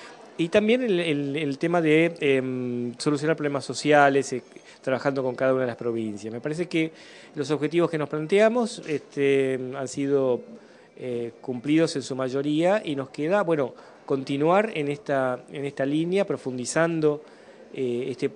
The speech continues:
eh, esta acción, este accionar de forma tal que se convierta finalmente en una política de Estado, es decir, que esto que hemos in-,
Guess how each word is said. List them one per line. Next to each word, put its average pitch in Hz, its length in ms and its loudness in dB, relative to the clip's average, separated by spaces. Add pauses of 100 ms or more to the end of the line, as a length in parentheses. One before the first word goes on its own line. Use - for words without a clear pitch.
eh, 135 440 0
esta 127 540 0
acción, 143 440 -2
este 139 200 -4
accionar 147 340 0
de 185 80 0
forma 147 200 -2
tal 151 140 0
que 147 80 -6
se 139 100 -10
convierta 143 420 0
finalmente 131 380 -6
en 143 60 -4
una 131 60 -4
política 131 320 -2
de 127 80 2
Estado, 123 320 4
es 110 80 -2
decir, 127 120 -8
que 127 180 -4
esto 127 200 -6
que - 80 -6
hemos 127 220 -8
in-, 135 200 -6